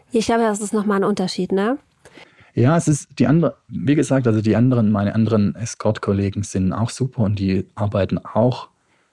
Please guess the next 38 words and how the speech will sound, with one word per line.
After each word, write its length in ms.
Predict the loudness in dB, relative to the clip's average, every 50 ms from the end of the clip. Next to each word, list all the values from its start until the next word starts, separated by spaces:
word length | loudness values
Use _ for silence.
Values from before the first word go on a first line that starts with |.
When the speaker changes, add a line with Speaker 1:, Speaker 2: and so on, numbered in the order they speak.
| _ _ _ -4
Speaker 2:
ähm, 180 | -2 -2 -2
bestärkend 720 | -2 -2 -4 -2 0 2 2 2 2 2 2 2 2 2
und 200 | -2 -4 -4 -4
die 100 | -4 -4
arbeiten 420 | -4 -4 -4 -2 -2 -2 -2 -2 -2
auch, 340 | -2 -2 -2 -2 -2 -2 -4
dass 260 | -4 -4 -4 -4 -4
es 280 | -6 -8 -8 -10 -14 -12 -8
einer, 380 | -6 -4 -4 -2 -4 -4 -6 -8 _ _ _ _
einer 260 | -8 -6 -4 -4 -2 -2
Gastgeberin 600 | -2 -2 -2 -2 -2 -2 -2 0 0 -2 -2 -2
sehr, 180 | -2 -4 -4
sehr 160 | -4 -4 -4
gut 240 | -2 0 0 0 0
geht. 180 | 0 0 0 0
Das 100 | -2 -2
ist 140 | -4 -2 -2
ja 100 | -2 -2
der, 260 | -2 -2 -4 -4 -6
der 140 | -10 -10 -6
Beruf. 440 | -4 -2 -2 0 -2 -2 -4 -8 -18 _ _ -20 -20 -20 -20 -20 -20 -20 -20 -20 _ _ _ _ _ _ -10
Und 540 | -6 -4 -2 -2 -2 -2 -4 -6 -10 -18 _ _ _ _ _ _ _ _ _ _ -20 -12 _
mein 560 | -2 0 2 2 2 2 2 2 2 2 0 0
Versuch 460 | -4 -6 -4 -2 0 0 0 0 0
mit 140 | 0 0 2
der 340 | 2 2 0 0 -2 -4 -4 -4
unterstützenden 500 | -2 -2 0 0 -2 0 2 2 2 2
Sexarbeit 800 | 2 0 -2 -2 -2 -4 -4 -2 -2 0 0 0 -2 -4 -8 _ _ _ _ _ _ _ _ _ _ _ -20
soll 280 | -8 -2 0 2 2 4
im 200 | 4 2 2 0
Grunde 280 | 0 0 0 2 2
nicht 200 | 2 0 0 -2
die 80 | -4 -2
anderen 280 | -2 0 0 0 -2 -2
in 140 | -2 -4 -4
Schatten 260 | -4 -2 0 0 0
stellen, 300 | 0 2 2 2 2 2
sondern 300 | 0 0 0 2 2 0